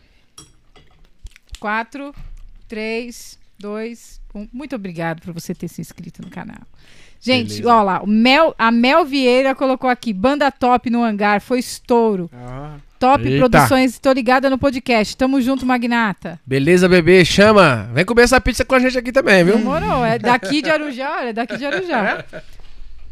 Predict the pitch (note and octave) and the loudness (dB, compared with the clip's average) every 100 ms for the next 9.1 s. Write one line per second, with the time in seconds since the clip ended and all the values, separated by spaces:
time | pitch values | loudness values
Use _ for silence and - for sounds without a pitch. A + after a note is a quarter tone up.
0 | - - - - - C4+ D4 D#4 C4+ A#3 | -14 -16 -14 -12 2 2 4 2 2 2
1 | C#4+ C4+ D#4+ E4 B3 A#3 D#4 F4 E4+ D4+ | 2 0 -4 -4 -2 0 0 0 0 2
2 | C#4 C#4+ E4 - - - A3 D4 E4+ D#4+ | 4 4 2 -2 -18 -10 -4 -2 0 0
3 | C4+ B3+ - C4+ C4 D4 B3+ A#3+ - F#3 | 4 2 4 0 0 0 0 0 -4 -14
4 | - - - G#3 G#3+ G#3+ B3 C#4 C4 B3+ | -16 -20 -6 0 2 2 2 2 4 4
5 | C4 C#4+ B3+ B3 C#4 C4+ A#3 A#3+ B3+ B3+ | 4 2 0 0 0 0 -2 -4 -6 -6
6 | C4 C4 G#3 F3 D#3+ _ _ _ - - | -6 -6 -6 -8 -14 _ _ _ -20 -20
7 | - - E3+ A3+ A3 A3 G#3+ G#3 D#3+ F3+ | -10 2 6 8 6 2 2 2 2 0
8 | G#3+ A#3+ F#4 D4 - C#3 B2+ B2 C#3+ B2+ | -2 -2 -4 -6 -2 -2 -2 -2 -2 -4